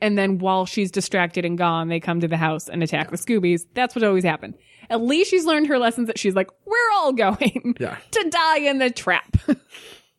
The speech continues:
Speaker 2: Which really made me think this time, why, why does nobody have shields? Ever?
Speaker 1: Yeah.
Speaker 2: 'Cause if, if you're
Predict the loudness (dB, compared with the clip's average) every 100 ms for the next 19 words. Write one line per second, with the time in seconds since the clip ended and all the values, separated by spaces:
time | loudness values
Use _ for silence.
0 | _ -20 -20 -20 _ _ _ _ _ _
1 | _ _ -6 -2 0 2 2 2 0 0
2 | 0 -2 -2 -2 -2 -4 -8 _ _ _
3 | _ _ _ _ -6 -4 -6 -4 0 2
4 | 2 2 2 -2 -4 -4 -4 -6 -18 _
5 | _ _ _ _ _ _ _ _ _ -4
6 | 0 -2 -4 _ -2 0 -2 _ _ -2
7 | 0 -2 -6 -6 -4 0 0 0